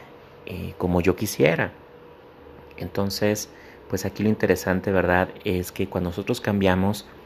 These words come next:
todo cambia en el exterior. Si yo cambio, todo cambia. Y si yo empiezo a trabajar más en mí que en mi empleo, bueno, pues también esto va a tener su,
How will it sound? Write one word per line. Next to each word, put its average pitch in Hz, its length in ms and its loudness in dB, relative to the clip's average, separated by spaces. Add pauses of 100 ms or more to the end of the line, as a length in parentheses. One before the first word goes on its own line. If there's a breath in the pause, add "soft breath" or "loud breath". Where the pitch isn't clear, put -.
(200)
todo 98 260 2
cambia 90 540 0 (100)
en 85 140 -8
el 85 120 -8
exterior. 95 600 0 (720 soft breath)
Si - 220 -20
yo 87 200 -14
cambio, 92 300 -14
todo 95 260 -14
cambia. 120 480 -4 (1000)
Y 117 300 2
si 98 180 -6
yo 95 100 4
empiezo 92 320 0
a 90 40 0
trabajar 85 480 0
más 85 260 -4
en 85 120 0
mí 82 120 0
que - 120 -6
en 82 60 0
mi 87 60 0
empleo, 95 420 4
bueno, 92 320 -2
pues - 320 -10
también 82 400 -4
esto 87 500 -6 (580 loud breath)
va 85 360 0
a 87 120 -2
tener 82 360 -2
su, 80 320 -2